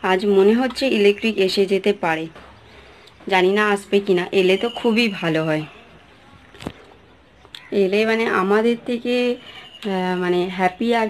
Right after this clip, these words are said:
কেউ হতে পারে না যদি electric আসে। খুব, খুব, খুব খুশি হব। মানে এতদিন পরে পাখার হাওয়া খেতে পারবো, এটা একটা অন্যরকম একটা moment। এতদিন পরে পাখার একটা হাওয়া খাওয়া যাবে, একটা ভালো ভালো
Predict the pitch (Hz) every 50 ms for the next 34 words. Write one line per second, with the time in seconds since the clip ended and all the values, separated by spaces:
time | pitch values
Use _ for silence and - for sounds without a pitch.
0 | 214 - 220 190 185 185 185 175 - 170 156 160 160 156 156 160 165 165 165 175
1 | 175 165 175 185 185 175 165 165 175 175 180 - 190 180 - - - 156 - -
2 | - 165 165 160 - - - - - - - - - - - - - - - -
3 | - - - - - - 220 202 - - - 220 214 - - - - 202 196 -
4 | - - - - - - - - - - - 208 196 - - 208 208 196 180 175
5 | 170 165 165 175 170 175 175 175 175 175 - - - - - - - - 156 160
6 | - 190 190 208 220 233 226 226 226 226 220 220 220 214 214 - - 226 220 190
7 | 196 202 196 202 208 196 226 214 190 208 202 202 185 175 165 170 175 170 170 180
8 | 180 180 - - - 185 180 180 180 - - 180 180 180 175 175 175 175 175 175
9 | 190 180 175 180 180 175 175 170 170 - - 196 175 175 175 170 165 170 165 165
10 | 170 170 - - - - - - - - - - - - - - - - - -
11 | - - - - - - - - - - - - - 190 180 - 185 180 190 196
12 | 196 190 202 190 185 190 185 - 185 175 - 185 185 180 175 - - 190 185 185
13 | 202 - - - - - - - - - - - - - - - - - - -
14 | - - - - - - - - 190 180 170 165 - 180 175 180 175 175 175 170
15 | 170 196 196 190 175 170 160 165 165 175 175 175 180